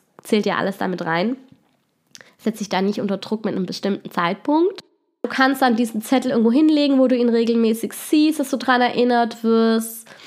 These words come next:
Mm, oder du machst einen Umschlag und, äh, legst es wohin, wo du einfach weißt, okay, ich hab mich committed, ich hab es da aufgeschrieben und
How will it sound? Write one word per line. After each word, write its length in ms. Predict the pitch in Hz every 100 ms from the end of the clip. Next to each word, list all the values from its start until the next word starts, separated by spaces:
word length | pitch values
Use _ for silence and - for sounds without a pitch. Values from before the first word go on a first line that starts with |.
| - _ -
Mm, 560 | 220 214 214 214 214 214
oder 260 | 202 202 202
du 140 | 202
machst 560 | 196 190 190 202 202 -
einen 120 | 208
Umschlag 880 | - 233 - 220 208 202 202 202 -
und, 580 | 190 190 190 185 185 -
äh, 300 | - 196 190
legst 280 | 196 190 190
es 160 | 196 -
wohin, 480 | 196 190 202 202 196
wo 120 | 196
du 500 | 190 185 185 185 185 - _ _ _ _ _ _
einfach 360 | - 196 196 -
weißt, 300 | 175 175 -
okay, 420 | - - 180 170 - - - _
ich 140 | 208 220
hab 80 |
mich 160 | - 202
committed, 500 | 233 262 311 294 277
ich 100 | 226
hab 120 | 220
es 80 | 214
da 160 | 208 175
aufgeschrieben 640 | 208 220 - 214 208 202
und 320 | 196 190 -